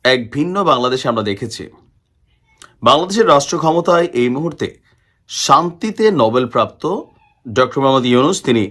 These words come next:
রাষ্ট্রপ্রধানের দায়িত্বে আছেন। গেল আটচল্লিশ ঘন্টায় আমরা, আমরা না শুধু, সারা পৃথিবীর গণমাধ্যমগুলোতে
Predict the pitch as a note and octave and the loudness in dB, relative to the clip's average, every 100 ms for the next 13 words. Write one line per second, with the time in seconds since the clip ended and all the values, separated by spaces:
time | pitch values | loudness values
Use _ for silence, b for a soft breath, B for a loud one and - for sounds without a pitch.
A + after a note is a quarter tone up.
0 | - A2+ A2+ - - D3 C#3 C3 G#2 F#2+ | -4 0 0 0 -6 -2 -2 -2 -2 -4
1 | F#2+ - D2+ D2 F2+ D2 _ _ _ _ | -6 -8 -8 -8 -12 -14 _ _ _ _
2 | _ _ _ _ _ _ _ _ - D#3 | _ _ _ _ _ _ _ _ 2 4
3 | F3 E3 G#3+ G#3+ A3+ G3+ G#3+ G#3+ G3 C#3 | 4 2 -6 0 2 2 2 2 2 4
4 | E3 C3+ G#2+ E3 C4 G#3+ - B2 D3 F3 | 4 2 2 -6 -10 -16 -6 0 2 2
5 | D3+ A2 G#2 A#2 A#2 - A#2+ D#3+ D#3+ C3 | 0 -8 -2 0 0 -4 -6 -4 -2 0
6 | A#2 A#2+ B2 D3 D3 D3+ D3+ E3+ | 2 2 0 -2 0 0 0 -2